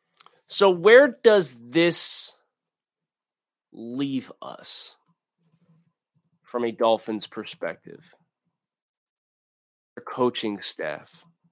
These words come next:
There's a few important gaps to fill in. None more important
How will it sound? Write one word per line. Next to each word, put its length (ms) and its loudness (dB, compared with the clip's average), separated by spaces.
There's 100 -8
a 60 -4
few 300 4
important 560 0
gaps 340 -2
to 100 -14
fill 360 -10
in. 200 -14
None 320 8
more 340 8
important 640 -4